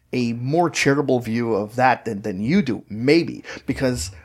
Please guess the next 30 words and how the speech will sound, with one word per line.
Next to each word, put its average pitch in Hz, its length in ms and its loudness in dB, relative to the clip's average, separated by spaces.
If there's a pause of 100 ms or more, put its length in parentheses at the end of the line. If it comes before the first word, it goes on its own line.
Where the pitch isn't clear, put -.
(220)
while 151 720 2
his, - 720 -2
what 151 180 -2
Shannon 208 320 2
has 170 220 -4
to 143 100 -8
say 135 460 0 (160)
does - 180 -6
not 120 320 -2
match 107 720 -2
what 107 320 -4
any 147 320 0
motivations 135 680 2
of 123 240 -6
those 127 220 -2
ca-, - 260 -10
of 127 160 -2
the, 120 80 -2
what 131 160 4
his 131 120 -2
character 139 300 2
is - 80 0
supposed - 320 -2
to 131 60 0
do, 120 360 -2 (400)
if 147 140 2
you 214 100 0
were 254 120 2
to 175 260 4
imagine 139 640 0